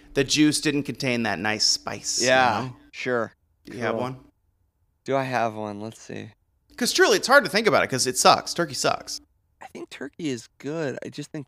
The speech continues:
Speaker 2: Thanksgiving has always sucked.
Speaker 1: Yeah,
Speaker 2: Like, the
Speaker 1: I actually don't
Speaker 2: food.
Speaker 1: like it.
Speaker 2: The food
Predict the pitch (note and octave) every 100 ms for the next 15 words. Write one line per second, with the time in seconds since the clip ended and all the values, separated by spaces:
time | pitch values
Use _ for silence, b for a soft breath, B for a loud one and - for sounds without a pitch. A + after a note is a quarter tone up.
0 | - C#3 - - - C3 D#3+ B2 A2+ A2
1 | G#2+ G2 - - - C#3 - - _ _
2 | _ - - _ - A#2+ C3+ C#3+ C#3 C3
3 | D#3+ - A#2+ B2+ C3 C#3+ A#3+ A3+ F#3 C3+
4 | A2+ G#2 A#2 A#2+ - - - _ D3+ E3+
5 | - - A#3 B3 F#3+ C3 D#2+ C2 -